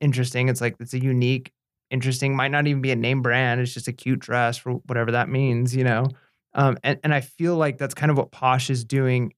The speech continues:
in, in a big way is it's like people have closets and you have favorite closets that you follow. And so if,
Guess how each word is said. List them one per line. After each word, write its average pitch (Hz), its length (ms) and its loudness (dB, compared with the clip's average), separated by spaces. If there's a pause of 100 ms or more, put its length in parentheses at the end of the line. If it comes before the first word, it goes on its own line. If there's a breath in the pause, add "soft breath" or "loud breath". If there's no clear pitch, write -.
(100)
in, 127 240 -4
in 135 80 0
a 127 40 2
big 127 200 0
way 143 220 2
is 117 140 -4
it's - 120 -10
like 120 220 -2
people 139 220 -2
have 127 140 2
closets 131 600 -2
and 131 120 0
you 127 80 2
have 123 180 0
favorite 135 280 -2
closets 131 460 0
that - 120 -6
you 123 120 -4
follow. 127 560 0 (400 soft breath)
And 143 180 -2
so 139 320 0
if, 127 140 -8